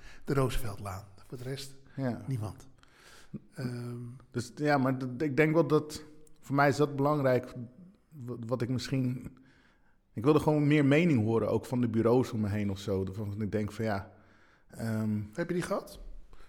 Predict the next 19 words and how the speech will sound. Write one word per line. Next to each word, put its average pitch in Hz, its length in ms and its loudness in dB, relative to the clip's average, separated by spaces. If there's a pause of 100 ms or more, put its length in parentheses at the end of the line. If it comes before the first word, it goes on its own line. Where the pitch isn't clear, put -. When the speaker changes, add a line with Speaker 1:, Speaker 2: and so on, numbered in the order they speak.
(560)
Speaker 2:
Mm. 160 140 -4
Speaker 1:
Is 185 160 2
er, 208 120 -4
is, 196 120 -2
zijn 196 160 0
er 196 100 -4
andere 214 200 2
bureaus 185 640 2 (680)
geweest 170 560 -4
die, 156 440 -4
eh, 147 60 -4 (260)
Speaker 2:
Het - 100 -6
Speaker 1:
dus 135 100 -4
Speaker 2:
grappige 165 340 4
was 156 180 4
van, 143 380 -2
eh, - 220 -6
ik 127 100 -10
kreeg 135 460 2